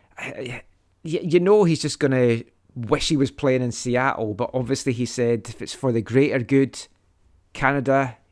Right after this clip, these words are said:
trying to get this country to the World Cup, it would be just magnificent if they, if they could.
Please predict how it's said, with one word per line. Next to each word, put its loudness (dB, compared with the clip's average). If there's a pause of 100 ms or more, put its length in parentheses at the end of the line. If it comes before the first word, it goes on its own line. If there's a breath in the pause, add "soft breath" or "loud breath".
(160)
trying -2
to 0
get 0
this -6
country -6
to -2
the 0
World 0
Cup, -4
it -2
would -4
be 0
just -10 (140)
magnificent -6
if -12
they, -6
if -12
they -8
could. -2